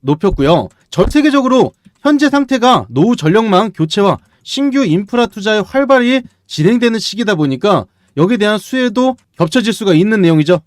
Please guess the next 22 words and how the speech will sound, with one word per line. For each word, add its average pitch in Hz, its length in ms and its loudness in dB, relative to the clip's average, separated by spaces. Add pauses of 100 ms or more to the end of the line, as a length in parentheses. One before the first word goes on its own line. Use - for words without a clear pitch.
그리고 233 220 0
나서 214 460 2
대원전선의 247 640 2
기술력이 240 420 -2
좋기 180 220 -6
때문에 170 520 0
엘에이 233 300 2
전력청 190 540 0
테스트가 233 640 0
완료되면서부터 160 1160 -2 (180)
엘에이 247 260 4
산불이 233 480 0 (160)
난 175 380 0
시점이죠. 226 640 -2 (100)
프로젝트 294 480 0
요청 190 320 2
시 220 180 0
바로 190 380 -2
공급을 185 340 -2
할 208 80 2
수 196 140 -4
있는 180 300 0